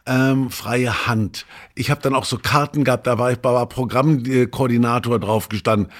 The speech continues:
Da hat mir der Bayerische Rundfunk, glaub ich, tausend Karten überreicht und hab ich nur neunhundertachtundneunzig zurückgegeben. Ich hab die nie gebraucht, weil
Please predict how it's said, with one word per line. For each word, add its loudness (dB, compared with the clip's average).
Da -2
hat -4
mir 2
der 2
Bayerische 0
Rundfunk, 0
glaub 0
ich, -4
tausend 2
Karten 0
überreicht 0
und -2
hab 0
ich 0
nur 6
neunhundertachtundneunzig 0
zurückgegeben. 0
Ich -2
hab -4
die -2
nie 0
gebraucht, -2
weil 0